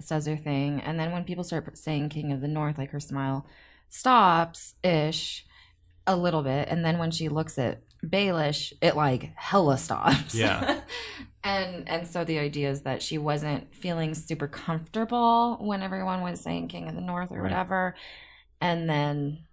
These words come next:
Speaker 1: she knew that Baelish saw her not feeling comfortable.
Speaker 2: Yeah.
Speaker 1: I also feel like, um, it was just more of, like, a threatening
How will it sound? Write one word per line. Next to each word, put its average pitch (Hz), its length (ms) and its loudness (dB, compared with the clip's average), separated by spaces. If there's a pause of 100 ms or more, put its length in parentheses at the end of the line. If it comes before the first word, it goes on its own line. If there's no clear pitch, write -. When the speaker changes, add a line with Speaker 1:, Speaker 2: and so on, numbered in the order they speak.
(600)
Speaker 1:
she - 240 -4
knew 156 320 2
that 143 260 0
Baelish 147 460 0
saw 165 540 2
her 131 460 -4
not 139 260 0
feeling 110 460 -6 (180)
comfortable. 92 600 -6
Speaker 2:
Yeah. 90 260 -8 (420)
Speaker 1:
I 240 540 2 (1080)
also 196 400 0
feel 156 640 0 (160)
like, 147 600 -4 (140)
um, 139 500 -4 (1200)
it 156 160 0
was 156 160 -2
just 151 240 -4
more 151 460 -2 (200)
of, 151 220 -6
like, 147 300 -4 (160)
a 165 80 0
threatening 143 800 -2